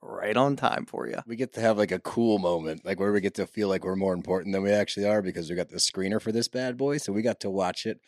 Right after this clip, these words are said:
Speaker 2: beforehand to give you guys the episode right as this episode ends. And by this episode, I mean the Vanderpump premiere. So now you can listen to our takes immediately.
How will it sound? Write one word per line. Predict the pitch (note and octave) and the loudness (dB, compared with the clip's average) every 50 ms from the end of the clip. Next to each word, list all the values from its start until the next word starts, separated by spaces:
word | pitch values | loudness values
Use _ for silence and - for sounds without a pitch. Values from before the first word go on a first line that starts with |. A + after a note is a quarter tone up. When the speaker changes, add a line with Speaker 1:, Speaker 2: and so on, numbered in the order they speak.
| _ _ _ _ _ _ | _ _ _ _ _ _
Speaker 2:
beforehand | - G3 F#3+ - G#3 G#3+ A3 G#3 F3 A#2+ G#2+ G2+ G2 G#2 A2+ A#2+ A#2+ - - _ _ _ _ _ - | -2 -2 0 4 6 6 6 6 6 4 4 4 4 4 4 2 0 -2 -6 _ _ _ _ _ -6
to | - D#3+ | -6 -2
give | D#3 F#3+ G3 E3+ | -2 -2 -2 -2
you | E3+ F#3 F3+ | -2 -2 2
guys | D#3+ C#3+ C3 B2 A#2 G#2+ | 4 4 6 4 4 2
the | G#2 A#2 A#2 | 2 2 2
episode | A2+ - A2 - - - A2+ A2+ G#2 F#2+ | 0 0 -4 -4 0 2 2 2 2 2
right | F#2 G2+ A#2 C3+ C#3+ D#3+ D#3 C#3+ - | 0 -2 0 4 6 6 6 6 4
as | - B2+ A#2 G#2 G2 | 0 0 0 2 2
this | A2+ A#2+ A2 - - - _ - | 2 2 2 2 0 -4 _ -4
episode | G#2 G2+ - - G2 - - G2+ F#2+ F2 D#2+ - | -4 -4 -4 -4 -4 -2 0 2 2 0 0 -2
ends. | - G2 G2 G#2+ C3 D3 D3 - - - - - _ _ - | -4 -2 0 0 0 0 -2 -4 -6 -8 -14 -20 _ _ -2
And | G#2 G2+ F#2+ | 0 0 2
by | E2+ F2+ F2 | 2 2 0
this | E2+ D#2 F#2 F2+ - | 0 0 0 0 0
episode, | - F2+ E2 - E2+ - - F2 E2+ E2 | 0 0 -2 -2 -4 -4 -2 -2 -2 -2
I | E2 | -2
mean | E2 E2 E2 D#2 | -4 -6 -8 -8
the | D#2+ E2 | -8 -6
Vanderpump | D2+ E2+ E2+ E2+ E2+ F2 - - F2+ E2 D#2 | -4 -4 -4 -4 -4 -6 -6 -6 -6 -6 -6
premiere. | - - E2+ E2+ F2+ G2+ B2 B2+ _ _ _ _ _ _ _ - | -8 -8 -6 -4 -4 -4 -4 -6 _ _ _ _ _ _ _ -2
So | - A2+ A2+ | 2 4 4
now | A#2 B2 C3 D#3+ | 6 6 4 4
you | F3+ E3+ D#3+ | 4 2 2
can | - D3 C#3+ C#3+ | 2 0 2 2
listen | E3+ F#3 - - D#3+ E3 E3+ - _ _ _ _ | 2 0 0 0 0 -2 -2 -4 _ _ _ _
to | - C3+ | -2 0
our | - C3+ E3+ G3 | 4 6 6 6
takes | G3 - - C#3 D#3 E3+ - - - - _ _ _ _ _ - | 4 2 2 2 2 2 0 -4 -8 -8 _ _ _ _ _ -2
immediately. | F3+ G#3+ A3+ A#3 C4 C4 B3 A#3+ G3+ C3 - - C3+ - | 0 4 6 6 6 6 6 6 6 6 4 0 -2 -4